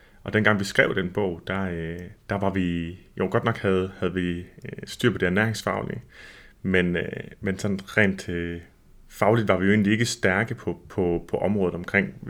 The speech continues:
de psykologiske aspekter, der, der driver vores spisning. Vi havde bare, øh, ret meget erfaring. Jeg havde fra mine klienter, og Morten havde fra forskellige års,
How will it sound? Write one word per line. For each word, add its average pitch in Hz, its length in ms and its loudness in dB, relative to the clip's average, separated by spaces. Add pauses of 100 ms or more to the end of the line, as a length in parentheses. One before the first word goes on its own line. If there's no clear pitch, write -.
(100)
de 101 60 -4
psykologiske 95 760 -2 (420)
aspekter, 101 440 0
der, 85 160 -10
der 90 120 -6
driver 92 360 -4
vores 92 180 -12
spisning. 110 460 -6 (320)
Vi - 60 -8
havde 98 140 -2
bare, 101 360 0
øh, 92 80 -6
ret 95 140 -4
meget 98 180 0
erfaring. - 400 -4
Jeg 104 100 -6
havde 98 160 -4
fra - 120 -12
mine 85 140 -10
klienter, 120 320 -2
og 90 60 -8
Morten 95 240 -4
havde 92 160 -6
fra 90 220 -8
forskellige 92 420 -6
års, 90 420 -4